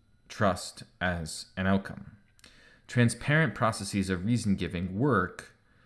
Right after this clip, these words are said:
uh, especially well when there's forms of mutual respect, especially between leaders and,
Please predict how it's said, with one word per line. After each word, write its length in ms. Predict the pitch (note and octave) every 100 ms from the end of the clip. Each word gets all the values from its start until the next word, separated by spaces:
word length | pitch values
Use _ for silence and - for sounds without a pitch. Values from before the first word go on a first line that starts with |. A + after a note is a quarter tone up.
| _ _ _ _ _ _ G2+
uh, 420 | F2+ F2+ F2 E2
especially 760 | - - - - D#3 - A#2+ G2
well 400 | F2+ F2 E2+ F2
when 160 | F2+
there's 220 | F#2+ F#2+ -
forms 360 | G#2 G2+ G2+
of 140 | G2 F#2
mutual 400 | F#2 F#2+ E2+ E2
respect, 800 | - - E2+ - - - - - _ _ - - _
especially 460 | G2 - A#2 - A2
between 480 | F#2+ - F#2+ F#2 F2
leaders 380 | G2 F#2 F2+ E2+
and, 300 | E2 E2